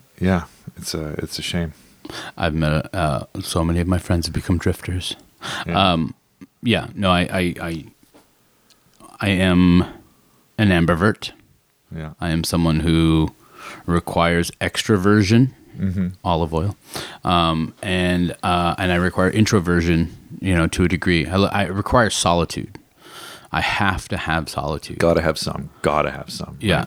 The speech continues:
Speaker 2: Uh, otherwise, I will burn out. I will go crazy. And I realize that, um, uh, I think, I think fun-, funny enough, like, I became an alcoholic from being on the road and, and just, just,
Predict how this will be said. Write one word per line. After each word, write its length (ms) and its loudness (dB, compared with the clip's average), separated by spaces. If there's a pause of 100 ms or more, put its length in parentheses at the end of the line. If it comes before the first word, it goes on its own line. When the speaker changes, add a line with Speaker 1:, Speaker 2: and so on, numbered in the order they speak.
(160)
Speaker 2:
Uh, 340 2
otherwise, 560 2
I 160 -4
will 160 0
burn 280 2
out. 300 0 (300)
I 140 -6
will 140 -6
go 180 -2
crazy. 560 0 (120)
And 160 2
I 40 4
realize 400 2
that, 280 -2
um, 360 0 (1080)
uh, 240 -2
I 80 4
think, 280 4
I 140 -2
think 280 -6
fun-, 360 2
funny 320 2
enough, 340 2
like, 200 -4
I 40 0
became 280 0
an 80 0
alcoholic 640 0
from 460 -4 (260)
being 200 2
on 100 4
the 80 0
road 460 4
and, 200 -4
and 160 -4
just, 280 -8
just, 220 -12